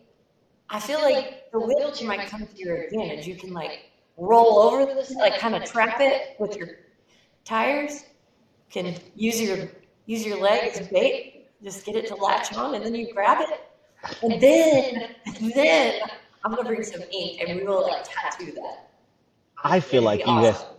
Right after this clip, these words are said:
Speaker 2: thought about this way longer than I have.
Speaker 1: Well, we've had months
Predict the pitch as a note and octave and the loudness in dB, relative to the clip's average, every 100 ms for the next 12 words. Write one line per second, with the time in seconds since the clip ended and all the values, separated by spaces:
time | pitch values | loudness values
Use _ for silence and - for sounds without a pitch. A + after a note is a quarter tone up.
0 | _ - G#2+ G#2 F#2+ G2+ G2 G#2+ G2+ G#2 | _ 4 6 6 4 2 2 0 -2 0
1 | A2 G#2+ G#2+ G#2 G#2 G2+ G2 F2+ E2 F2+ | 4 4 4 2 0 -2 -2 -4 -4 -6
2 | F#2 E2+ E2 E2+ F2+ - - G3 A3 A3 | -4 -4 -4 -6 -6 -10 -12 -10 -10 -8
3 | A3 G#3+ E3 D#3+ D#3+ | -8 -6 -8 -8 -12